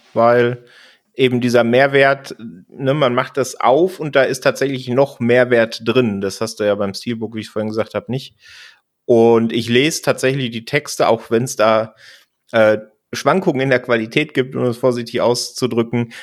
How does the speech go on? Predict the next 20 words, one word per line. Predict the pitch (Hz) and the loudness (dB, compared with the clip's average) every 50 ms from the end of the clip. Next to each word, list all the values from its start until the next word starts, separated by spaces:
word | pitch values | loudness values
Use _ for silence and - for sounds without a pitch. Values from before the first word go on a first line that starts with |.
| - - | -6 0
Aber | - 113 113 107 | 2 2 4 4
wenn | 117 120 | 2 2
man | 127 123 117 | 2 2 2
beispielsweise | 104 107 110 113 - - 117 117 - 107 110 113 113 110 110 110 110 110 107 107 107 101 82 - - | 2 2 2 0 0 -6 -12 -6 -2 2 2 2 2 2 0 0 2 2 2 2 0 0 -4 -6 -8
sowas | 107 110 101 104 113 113 113 110 104 - - 107 | -8 -8 -4 -2 0 2 2 2 2 0 -2 -4
wie | 110 113 113 113 113 113 | -2 0 0 0 0 0
das | 113 107 107 - - | -2 -2 -2 -4 -8
Possessor | - - 117 110 - - 131 131 - 135 110 | -6 -4 -4 -2 0 0 0 2 2 2 2
Media | 104 104 104 104 104 101 95 | 2 2 0 2 2 2 2
Book, | 101 101 95 - - | 2 0 -2 0 0
was | 98 95 - - | -2 0 0 2
ja | 107 98 | 0 0
vor | 92 - - - 98 95 95 95 90 - | 0 -2 -2 0 2 2 2 2 -2 -4
kurzem | - - 110 110 110 - - 117 110 104 92 | -4 -2 0 0 0 -2 -6 -6 -6 -4 -4
oder | 87 90 87 87 | -2 0 -2 -2
vor | - - - 87 | -2 -2 -4 -2
einem | 85 82 85 | -2 -2 -4
Jahr | 85 85 85 85 98 113 | -4 -2 0 2 2 2
jetzt | 127 123 123 123 123 - - - - - | 2 2 0 0 -2 -6 -12 -8 -4 0
rauskam, | 113 127 131 - - - 139 135 135 135 139 | 0 0 0 -2 -2 0 0 2 2 0 -2